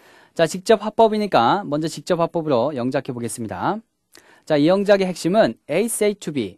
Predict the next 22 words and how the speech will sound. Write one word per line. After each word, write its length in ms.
의문문. 540
자, 160
이런 220
형식의 520
직접 300
화법으로 380
영작한 380
다음에, 640
자, 120
이 160
문장을 640
간접 400
화법으로 320
바꿀 300
때 340
피전달문이 880
의문사가 640
없는 220
의문문이니까 920
A 300
ask 340
B 300